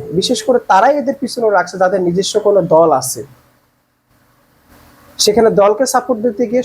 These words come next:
সমন্বয়কদের বিরোধিতা করতেছে যে তারা দামি গাড়িতে চলে কেন, তারা এইভাবে হাঁটে কেন,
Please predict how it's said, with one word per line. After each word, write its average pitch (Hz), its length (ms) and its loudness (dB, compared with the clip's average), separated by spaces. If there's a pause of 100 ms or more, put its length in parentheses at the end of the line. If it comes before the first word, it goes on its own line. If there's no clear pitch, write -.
সমন্বয়কদের 202 680 2
বিরোধিতা 165 380 0
করতেছে 147 420 -4
যে 156 160 -2
তারা 165 220 2
দামি 165 200 2
গাড়িতে 165 320 0 (120)
চলে 170 200 2
কেন, 156 240 0 (1120)
তারা 170 140 4
এইভাবে 175 380 2
হাঁটে 175 340 -2
কেন, 156 160 2